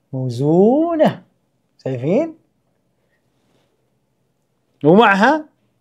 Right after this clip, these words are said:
الكاروت كيك. الكاروت كيك. شايفين؟ شوفوا كيف؟ ما شاء الله تبارك الله.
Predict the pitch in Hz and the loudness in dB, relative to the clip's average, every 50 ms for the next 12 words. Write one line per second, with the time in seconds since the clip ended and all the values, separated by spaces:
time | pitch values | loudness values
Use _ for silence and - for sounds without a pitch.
0 | - 143 123 - 180 170 156 - - - 127 110 - - - - - _ _ _ | -12 -8 -2 0 2 2 0 -2 -6 -12 -12 -12 -12 -16 -20 -20 -20 _ _ _
1 | _ _ _ _ _ _ _ _ _ _ _ _ _ _ _ - 143 131 - - | _ _ _ _ _ _ _ _ _ _ _ _ _ _ _ -12 -12 -10 -4 0
2 | 170 185 208 240 233 - - - 143 117 - _ - - - - _ _ _ _ | 2 2 4 2 0 -2 -8 -8 -8 -8 -8 _ -20 -20 -20 -20 _ _ _ _
3 | - - _ _ - - _ _ - - _ _ - - _ _ _ _ _ _ | -18 -18 _ _ -14 -14 _ _ -20 -20 _ _ -20 -20 _ _ _ _ _ _
4 | _ _ _ _ _ _ _ _ _ _ _ _ _ _ _ _ _ _ _ - | _ _ _ _ _ _ _ _ _ _ _ _ _ _ _ _ _ _ _ -6
5 | - 135 117 127 147 160 160 165 - _ _ _ _ _ _ _ _ _ _ _ | -6 -4 -4 -4 -4 -6 -6 -8 -14 _ _ _ _ _ _ _ _ _ _ _
6 | _ _ _ _ _ _ _ _ _ _ _ _ _ _ _ _ _ _ _ _ | _ _ _ _ _ _ _ _ _ _ _ _ _ _ _ _ _ _ _ _
7 | _ _ _ _ _ _ _ _ _ _ - - - 139 - - 180 175 180 180 | _ _ _ _ _ _ _ _ _ _ -20 -14 -14 -10 -4 2 4 4 4 2
8 | 180 - - _ _ _ - 147 151 143 - 139 135 139 135 131 139 143 147 151 | 0 -12 -20 _ _ _ -6 -4 -4 -4 -4 -6 -8 -6 -4 0 2 4 4 4
9 | 131 - - - 123 113 143 147 151 143 131 - - 127 127 127 135 139 147 175 | 2 0 -6 -12 -8 -2 0 0 0 0 -2 -4 -8 -12 -10 -8 -4 -2 -2 -2
10 | 170 - | -2 -6